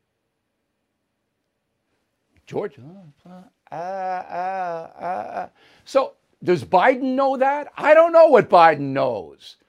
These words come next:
It's my job as a journalist to find out. I would say, "Mister President, do you, are you unaware that seventy-five percent are males in their late teens?" They're not taking them away from their mothers.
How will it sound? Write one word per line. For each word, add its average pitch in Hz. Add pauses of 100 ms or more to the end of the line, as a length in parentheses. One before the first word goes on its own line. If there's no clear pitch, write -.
It's 131
my 208
job 208
as 156
a 151
journalist 214
to 233
find 247
out. 311 (1040)
I 160
would 202
say, 294
"Mister 151
President, 160
do 131
you, 147
are 143
you 131
unaware 151 (960)
that 143 (340)
seventy-five 196
percent 202 (160)
are 131 (580)
males 165
in 185
their 175
late 175
teens?" 226 (180)
They're 135
not 285
taking 233
them 175
away 160
from 147
their 123
mothers. 233